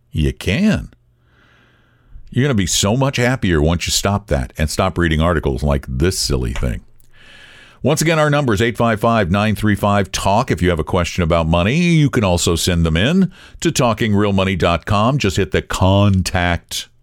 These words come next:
form button. And we've got one here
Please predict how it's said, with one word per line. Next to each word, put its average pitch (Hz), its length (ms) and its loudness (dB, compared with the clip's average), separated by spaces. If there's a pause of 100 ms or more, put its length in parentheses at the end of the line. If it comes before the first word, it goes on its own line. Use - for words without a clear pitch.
(260)
form 95 680 0 (260)
button. 101 640 0 (800)
And 95 420 2
we've 202 140 2
got 208 160 0
one 156 160 2
here 123 400 2